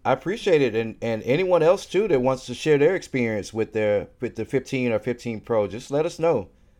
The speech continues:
Send us an email, send us a text. I'm, and I'm sure, just like you,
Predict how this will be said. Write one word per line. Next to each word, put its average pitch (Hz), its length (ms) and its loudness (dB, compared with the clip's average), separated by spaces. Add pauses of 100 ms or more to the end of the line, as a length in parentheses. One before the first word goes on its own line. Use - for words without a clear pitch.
(100)
Send 123 180 -8
us 139 120 -10
an 143 80 -4
email, 135 300 -2
send 131 220 -6
us 127 100 -10
a 123 60 -8
text. - 420 -4 (680)
I'm, 190 200 0
and 170 160 4
I'm 170 80 2
sure, 208 280 -2
just 170 200 -6
like 147 200 2
you, 135 260 -2